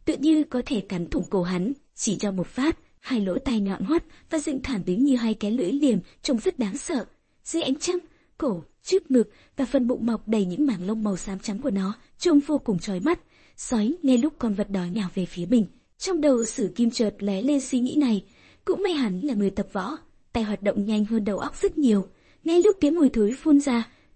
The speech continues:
từ lỗ mũi con sói phả lên, và mặt mình thì thanh kiếm trong tay hắn đã đâm thẳng vào ngực nó.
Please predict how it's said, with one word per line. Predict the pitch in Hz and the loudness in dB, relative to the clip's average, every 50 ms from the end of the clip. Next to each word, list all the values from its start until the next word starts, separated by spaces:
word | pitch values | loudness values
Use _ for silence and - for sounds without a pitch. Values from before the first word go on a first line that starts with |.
| - - | -2 2
từ | 349 330 | 2 4
lỗ | 277 277 - | 4 2 0
mũi | 302 311 - - | 0 -2 -2 -2
con | - 320 254 | -2 -2 -2
sói | 214 - 226 190 | -2 -4 -4 -6
phả | 190 - 339 262 202 | -4 -4 -4 -2 -2
lên, | 175 180 202 214 214 185 - - _ _ _ _ _ _ - | 0 2 4 4 4 2 0 -6 _ _ _ _ _ _ 2
và | 311 277 | 4 6
mặt | 277 285 277 - | 6 4 6 6
mình | 262 277 269 254 233 - - _ - - | 6 8 8 6 4 0 -6 _ -20 -6
thì | - - 311 | 0 2 4
thanh | 294 320 339 339 | 4 4 2 0
kiếm | - 240 190 175 190 240 | 0 0 0 0 -2 -4
trong | - - 262 | -2 -2 -2
tay | - 254 226 | 0 -2 -2
hắn | 202 208 180 165 | -2 -2 -4 -2
đã | 175 233 | -2 2
đâm | 240 277 277 | 2 2 2
thẳng | 269 - 226 180 165 | 2 0 -4 -4 -2
vào | - 185 170 | -4 -4 -4
ngực | 170 175 - - | -4 -6 -4 -2
nó. | 185 170 170 180 170 - | -2 -2 -4 -6 -10 -12